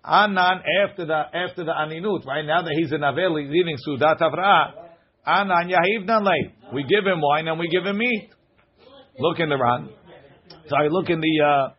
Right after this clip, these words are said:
look in the Mefaresh. Anan yahivnan lei, we give him meat and wine, mishum dechtiv yain, lemare nafesh. It says, tenu shechar leobed, v'yain lemare nafesh. Hachinami,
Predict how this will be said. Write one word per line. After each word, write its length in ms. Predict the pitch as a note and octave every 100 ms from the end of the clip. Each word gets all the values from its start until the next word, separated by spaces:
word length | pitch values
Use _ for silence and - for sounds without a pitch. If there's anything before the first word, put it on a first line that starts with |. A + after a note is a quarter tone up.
| _ D3
look 200 | D#3+ E3
in 100 | D3+
the 200 | D3 C#3
Mefaresh. 600 | C#3 - C#3 E3+ D3+ - - _ _ _ _ _ -
Anan 360 | D#3 G3+ F#3+
yahivnan 580 | E3+ D#3 F#3+ E3+ F3 D#3
lei, 220 | E3 F#3
we 200 | D#3 D3 C3+
give 160 | F3
him 140 | E3+ D#3+
meat 160 | F3
and 160 | D#3 D3
wine, 260 | E3 F3+ D3+
mishum 380 | C#3+ F3+ F3+
dechtiv 440 | D#3+ C3 - F#3+ D3+ D#3+
yain, 460 | D#3+ G#3 F#3+ E3+ E3 - _ _ - -
lemare 480 | B2+ C3+ C#3+ C#3+ C#3
nafesh. 560 | C#3+ D3 C3+ C#3 C#3+ C3 - - _ _ _
It 60 |
says, 160 | D3 C3 -
tenu 240 | C#3+ F#3 D#3 D#3+
shechar 400 | C#3 D#3 E3 D3+
leobed, 720 | D3+ C#3 C3+ A#2+ B2+ C#3 A2+ _ - _ _
v'yain 460 | A#2+ C#3 D#3 F#3+ F3
lemare 440 | D3 C#3+ D3+ F3
nafesh. 440 | F3 G#3+ G#3+ F#3 - - - _ _ _ _ - - - - - - - _ - - _ A#2
Hachinami, 840 | D3+ E3 E3+ E3+ G3+ G3+ D3+